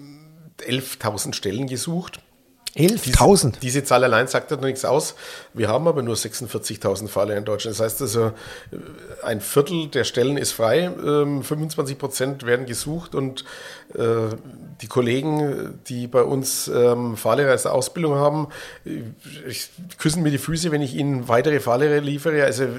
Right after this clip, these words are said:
Speaker 1: jede zweite Fahrschule in Deutschland sucht mindestens einen Fahrlehrer.
Speaker 2: Jede zweite
Speaker 1: Ja.
Speaker 2: Fahrschule sucht mindestens einen Fahrlehrer. Also das heißt,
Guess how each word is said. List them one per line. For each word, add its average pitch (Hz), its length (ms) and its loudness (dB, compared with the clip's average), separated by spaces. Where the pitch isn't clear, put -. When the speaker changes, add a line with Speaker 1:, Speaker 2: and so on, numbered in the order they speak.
Speaker 1:
jede 135 300 -2
zweite 127 300 2
Fahrschule 127 300 0
in 135 100 -2
Deutschland 123 360 -2
sucht - 280 -8
mindestens 143 520 -4
einen 120 280 -4
Fahrlehrer. 101 440 -4
Speaker 2:
Jede 151 440 0
zweite 165 480 8
Speaker 1:
Ja. 156 200 4
Speaker 2:
Fahrschule 147 600 2
sucht - 300 -8
mindestens 135 440 -2
einen 113 320 -2
Fahrlehrer. 95 400 -4
Also 98 160 -2
das 107 160 -2
heißt, 135 340 6